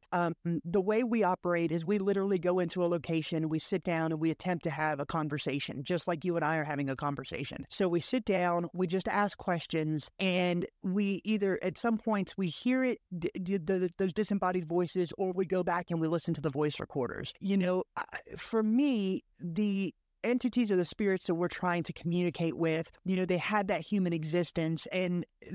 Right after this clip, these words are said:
for some reason they want their story told, whether it be their, uh, they've got unfinished business, or, um, you know, they're stuck and they can't find the way to, to go to the next realm, if you will. I, I think those,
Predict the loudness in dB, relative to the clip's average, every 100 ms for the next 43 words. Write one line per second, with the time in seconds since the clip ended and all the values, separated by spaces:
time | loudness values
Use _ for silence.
0 | -10 -12 -10 -4 -4 0 0 2 2 2
1 | 0 0 -2 0 -2 -2 -4 -2 -2 -2
2 | -2 -2 -4 -10 -2 0 2 0 0 -2
3 | 0 0 0 2 2 2 2 0 -2 0
4 | 0 0 0 0 0 0 -2 -2 0 0
5 | 4 2 2 0 0 0 2 2 2 -2
6 | -2 0 2 2 -2 0 0 2 0 -2
7 | -4 2 2 2 -2 -2 -2 -2 0 0
8 | 0 0 2 2 0 0 -2 -2 -4 0
9 | 0 0 -2 -2 -2 -4 -2 0 0 -2
10 | -2 -2 0 0 -2 -4 -6 -2 -4 0
11 | 0 0 0 2 2 2 -2